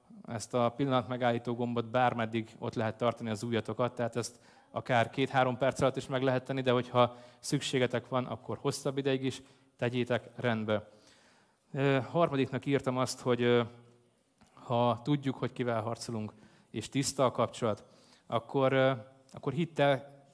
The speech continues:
nyugodtan, bizalmi kapcsolatban vagyunk, kérhetünk tőle utat, útmutatást, hiszen lehet, hogy eddig nem is jó irányba néztünk, lehet, hogy eddig nem is őt követtük, lehet, hogy eddig valami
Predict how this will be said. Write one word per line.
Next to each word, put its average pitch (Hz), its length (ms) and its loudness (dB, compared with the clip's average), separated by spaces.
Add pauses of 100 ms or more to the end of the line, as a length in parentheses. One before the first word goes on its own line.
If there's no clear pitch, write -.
nyugodtan, 131 720 -2 (240)
bizalmi 120 580 2 (120)
kapcsolatban 117 640 -2
vagyunk, 120 360 -2 (200)
kérhetünk 131 500 -2
tőle 123 360 0
utat, 120 420 -2 (380)
útmutatást, 123 840 0 (260)
hiszen 190 300 2
lehet, 143 220 4
hogy 143 100 -4
eddig 143 220 -2
nem 143 160 -2
is - 160 -6
jó 131 160 0
irányba 113 340 2
néztünk, 117 420 -4
lehet, 165 240 6
hogy 147 180 -6
eddig 147 220 -2
nem 151 160 -2
is - 180 -6
őt 143 220 0
követtük, 123 420 -4
lehet, 165 220 2
hogy 151 100 -2
eddig 131 220 0
valami 135 380 2